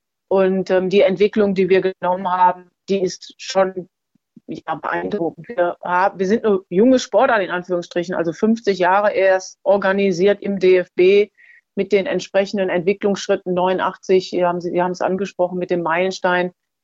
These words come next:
erster Gewinn der Europameisterschaft, wo wir einen Fokus, ähm, ganz, ganz stark auf den Frauenfußball legen konnten. Und wenn ich heute sehe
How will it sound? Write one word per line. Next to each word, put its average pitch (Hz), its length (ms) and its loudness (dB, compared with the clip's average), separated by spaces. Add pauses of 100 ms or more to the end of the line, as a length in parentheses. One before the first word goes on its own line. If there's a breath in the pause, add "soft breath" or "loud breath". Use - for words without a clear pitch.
erster 185 340 0
Gewinn 180 300 0
der 185 120 4
Europameisterschaft, 175 1040 -2
wo 170 160 -4
wir 175 120 2
einen 170 120 -2
Fokus, 196 500 0 (460)
ähm, 180 300 0
ganz, 220 380 -2
ganz 220 240 -2
stark 190 200 0
auf 185 100 0
den 185 100 -10
Frauenfußball 185 680 -2
legen 180 260 0
konnten. 180 420 -4 (280 loud breath)
Und 196 100 0
wenn 208 140 4
ich 208 160 0
heute 240 360 4
sehe 196 460 4